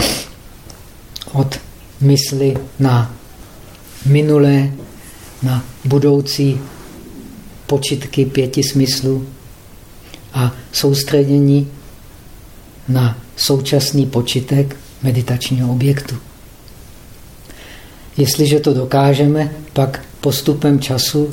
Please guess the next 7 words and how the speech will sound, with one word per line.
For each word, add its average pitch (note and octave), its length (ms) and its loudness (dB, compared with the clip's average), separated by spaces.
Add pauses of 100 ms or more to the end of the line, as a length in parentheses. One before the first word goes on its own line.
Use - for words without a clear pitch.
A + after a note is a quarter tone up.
žádné C#3 680 2 (680)
jiné C#3+ 460 4
počitky, C#3+ 800 0 (680)
žádné C3+ 400 2
jiné C3+ 420 2
myšlenky C3 760 0 (3750)
nebudou C3+ 600 4